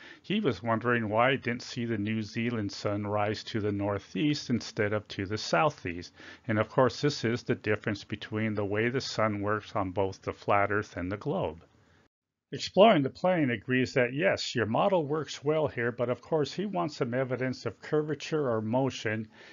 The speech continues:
and we have a long back and forth because he is still convinced that the earth is flat.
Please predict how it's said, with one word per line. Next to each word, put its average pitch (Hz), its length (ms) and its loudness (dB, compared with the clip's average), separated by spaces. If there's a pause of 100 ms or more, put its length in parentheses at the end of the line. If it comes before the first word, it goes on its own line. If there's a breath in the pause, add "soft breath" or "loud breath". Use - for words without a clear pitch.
(140 loud breath)
and 113 160 4
we 120 100 2
have 131 220 0
a 117 40 2
long 151 500 0
back 127 360 2
and 117 140 -4
forth 110 400 2
because 113 400 -2
he 120 200 -4
is 107 120 -4
still 151 320 2
convinced 110 600 -4
that 110 180 0
the 107 180 -2
earth 98 260 -4
is - 220 -6
flat. 135 480 0